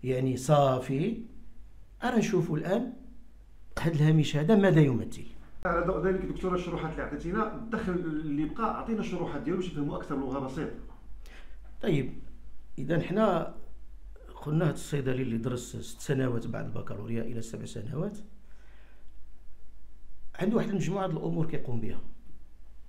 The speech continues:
Speaker 1: غادي نشوفوا نعملوا اسيدي في واحد الميزان، واحد الكفه غادي نعملوا بها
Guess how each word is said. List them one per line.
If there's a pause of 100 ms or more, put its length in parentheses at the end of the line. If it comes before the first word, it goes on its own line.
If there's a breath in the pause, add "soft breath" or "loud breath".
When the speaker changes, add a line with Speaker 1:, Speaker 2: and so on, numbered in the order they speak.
(960 soft breath)
Speaker 1:
غادي
نشوفوا
نعملوا
اسيدي
في
واحد
الميزان، (140)
واحد
الكفه
غادي
نعملوا
بها